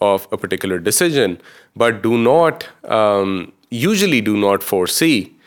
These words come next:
um, the organizational consequences of such technical decisions. So in this case, for example, we notice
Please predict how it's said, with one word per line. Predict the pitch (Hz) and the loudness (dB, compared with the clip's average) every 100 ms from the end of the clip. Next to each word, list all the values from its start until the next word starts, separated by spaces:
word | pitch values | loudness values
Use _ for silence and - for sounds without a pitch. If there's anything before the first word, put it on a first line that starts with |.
| - _ _ | -20 _ _
um, | 107 98 101 95 95 | -2 0 0 -4 -6
the | 113 110 107 - | -4 -2 -2 -2
organizational | 110 110 104 104 117 147 123 | 2 2 2 2 0 0 0
consequences | 98 90 - - 90 85 87 - | 0 -2 -4 -4 -4 -4 -6 -6
of | 90 | -8
such | - 90 | -4 -4
technical | - 87 87 - 82 | -4 -8 -8 -10 -8
decisions. | - 101 87 87 - | -6 -6 -6 -8 -4
So | 104 | -2
in | 101 | 0
this | 123 208 | 2 0
case, | 208 143 113 | 2 0 0
for | - 107 | 0 0
example, | 95 104 98 101 95 | 2 0 0 -2 -4
we | 95 | -2
notice | 101 135 135 95 | 0 2 0 0